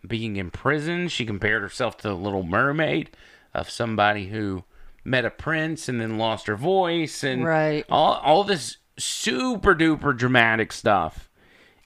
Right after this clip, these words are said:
Speaker 1: And it came off, and I, I'm so, I'm so beat down with the race stuff and
Speaker 2: Mm-hmm.
Speaker 1: accusations of racism that it's caused me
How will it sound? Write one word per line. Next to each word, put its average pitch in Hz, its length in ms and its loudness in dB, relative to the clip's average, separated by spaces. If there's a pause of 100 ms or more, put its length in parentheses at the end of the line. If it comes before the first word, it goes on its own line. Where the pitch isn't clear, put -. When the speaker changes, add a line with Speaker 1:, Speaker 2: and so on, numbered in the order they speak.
(120)
Speaker 1:
And 151 80 6
it - 140 -4
came 185 380 0
off, 120 400 2
and 147 100 2
I, 147 160 2
I'm 202 160 2
so, 139 480 2
I'm 160 160 -2
so 131 200 -2
beat 110 340 -4
down 107 480 2 (540)
with 117 500 -2 (220)
the 120 180 -4
race 113 640 -2
stuff 113 540 2
and 120 120 -4
Speaker 2:
Mm-hmm. 120 180 2
Speaker 1:
accusations 110 680 -2
of 120 80 -4
racism 127 680 -2 (680)
that 131 160 2
it's 117 160 -4
caused 147 560 0
me 123 480 -4